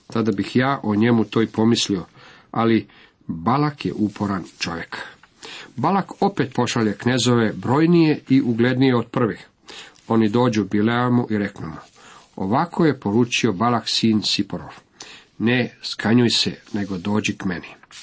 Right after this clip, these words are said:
Bogato ću te nagraditi i učinit ću sve što mi kažeš. Dođi, molim te, i prokuni mi ovaj narod.” Vidite,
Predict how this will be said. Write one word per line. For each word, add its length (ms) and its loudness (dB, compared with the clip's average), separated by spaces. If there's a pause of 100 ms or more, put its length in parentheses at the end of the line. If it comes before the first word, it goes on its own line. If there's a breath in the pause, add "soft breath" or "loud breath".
(380 loud breath)
Bogato 760 -2
ću 180 0
te 120 -2
nagraditi 640 0
i 60 4
učinit 400 2
ću 140 -4
sve 340 0
što 200 -4
mi 100 2
kažeš. 500 -4 (560 loud breath)
Dođi, 440 2
molim 420 4
te, 240 0
i 160 2
prokuni 520 2
mi 240 4
ovaj 260 0
narod.” 480 -8 (540 loud breath)
Vidite, 480 0